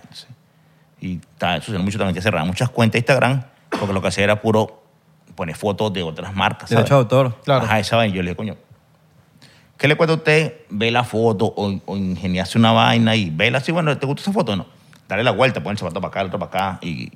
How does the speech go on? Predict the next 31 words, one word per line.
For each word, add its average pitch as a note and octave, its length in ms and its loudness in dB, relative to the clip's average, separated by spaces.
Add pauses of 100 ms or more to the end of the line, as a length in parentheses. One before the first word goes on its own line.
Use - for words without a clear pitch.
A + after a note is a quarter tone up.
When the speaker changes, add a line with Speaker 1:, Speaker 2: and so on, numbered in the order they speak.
Speaker 1:
ya. - 140 -10 (220)
Todo G#2 180 2
Speaker 3:
Es E3 60 6
Speaker 1:
eso. F#3 100 0
Speaker 3:
flojera. C3 420 4 (320)
Speaker 1:
Flojera, F3+ 400 4
y C3 200 -2
eso A#2 180 2
eran G3 160 4
como F3+ 180 2
copia D3+ 160 0
y D#3 40 0
pega F#3+ 200 4
nada G3 120 4
más, G#3 240 2
¿sabes? G3+ 260 0 (260)
Speaker 3:
Es C#3+ 140 0
flojera. E3+ 300 4
La C3 100 2
gente C3+ 180 -2
ahorita E3 160 0
no E3+ 180 0
quiere D#3+ 160 -2
estar D#3+ 160 -2
usando D#3+ 300 -2
la, D3 260 4
la B2+ 120 -2
creatividad B2 640 0
ni C#3+ 60 -2
la A#2 140 -4
cabeza. A2+ 440 -6